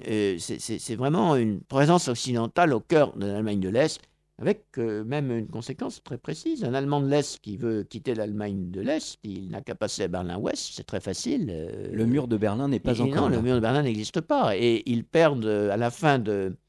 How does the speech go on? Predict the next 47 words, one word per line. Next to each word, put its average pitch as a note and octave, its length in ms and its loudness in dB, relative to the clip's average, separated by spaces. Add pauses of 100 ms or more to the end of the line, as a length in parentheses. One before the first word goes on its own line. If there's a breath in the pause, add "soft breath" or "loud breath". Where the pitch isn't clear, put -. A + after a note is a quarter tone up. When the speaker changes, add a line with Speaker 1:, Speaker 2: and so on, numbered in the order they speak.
(200)
Speaker 1:
la F2 140 -10
crise B2 220 -2
de G#2+ 80 0
Berlin, A2 440 -2
avant G2 220 -4
la F2+ 80 -6
construction G#2 400 -6
du F#2+ 100 -2
mur, F#3+ 320 0 (460 soft breath)
les G2+ 180 0
Allemands A#2 300 0
de F#2+ 100 0
l'Est, D3+ 480 -2
euh, G2 460 -2
perdaient B2+ 280 -2
deux C3+ 140 2
mille D3 160 0
personnes C3 380 -2
par A#2+ 180 2
jour, F#2 320 0 (500)
ce - 120 -20
qui A2 80 -8
fait A2 160 -4
six - 120 -8
cent G2 160 -4
mille F#2+ 140 -2
par E2 220 -6
an, A#3 80 -2
ou E3+ 80 -2
même - 140 -6
sept - 160 -10
cent G2 140 -4
mille F#2 160 -2
par D#2 200 -6
an, B3 200 -4 (1040 soft breath)
et A#2+ 260 4 (160)
en G2+ 60 -12
particulier - 380 -4
des A2 160 -2
gens C#3 100 0
qualifiés, A#2+ 600 -2 (160)
des G2 100 -8
médecins, F2 380 -6
des F#2 140 -4
ingénieurs, F2+ 600 -2
enfin, E2+ 240 -10 (220)
que - 80 -12